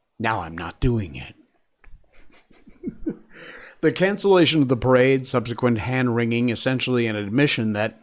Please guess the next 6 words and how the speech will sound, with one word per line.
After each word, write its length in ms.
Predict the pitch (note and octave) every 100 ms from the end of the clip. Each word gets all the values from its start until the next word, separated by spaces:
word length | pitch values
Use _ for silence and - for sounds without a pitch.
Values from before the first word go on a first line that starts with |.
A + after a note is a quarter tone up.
| - - - - -
in 160 | C#3
spite 580 | B2+ - D3+ F3 - -
claims 420 | - D3+ C3 A#2+ -
to 100 | A#2+
the 100 | A2+
contrary, 760 | A#2 A#2 G2 F#2+ E2 E2 A#2